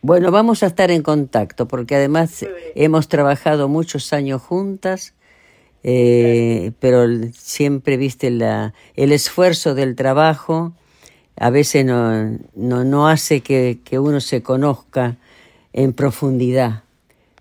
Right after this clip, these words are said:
Speaker 1: porque, eh, se vive tan atareado, tan corriendo, tan, tan, tan al filo de la hora,
Speaker 2: Sí,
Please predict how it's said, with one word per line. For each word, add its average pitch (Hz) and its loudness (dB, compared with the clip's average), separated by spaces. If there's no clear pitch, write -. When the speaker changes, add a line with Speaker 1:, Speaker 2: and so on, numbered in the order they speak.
Speaker 1:
porque, 117 0
eh, 120 -8
se - -4
vive 156 2
tan 156 0
atareado, 139 0
tan 135 -10
corriendo, 135 -6
tan, 127 -10
tan, 143 -4
tan 156 -2
al 147 0
filo 175 2
de 127 0
la 127 4
hora, 147 2
Speaker 2:
Sí, 180 -12